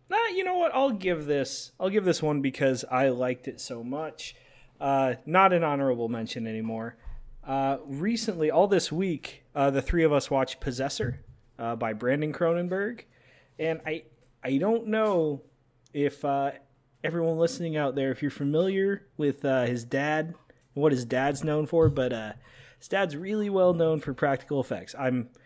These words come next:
being, obviously, I'm not being that purposefully condescending. David Cronenberg is a master of practical special effects.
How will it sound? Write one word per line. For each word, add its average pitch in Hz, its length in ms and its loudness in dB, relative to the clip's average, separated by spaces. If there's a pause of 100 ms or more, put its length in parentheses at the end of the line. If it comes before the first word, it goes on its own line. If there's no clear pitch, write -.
(360)
being, 135 520 4
obviously, 135 600 4
I'm 123 200 0
not 120 220 -2
being 120 220 -2
that 113 240 -4
purposefully 120 440 -6
condescending. 110 760 -4 (140)
David 143 280 6
Cronenberg 123 580 0
is 123 120 -2
a 120 40 0
master 120 440 -4
of 113 180 -10 (160)
practical 127 460 2
special 120 360 -6
effects. 160 460 -2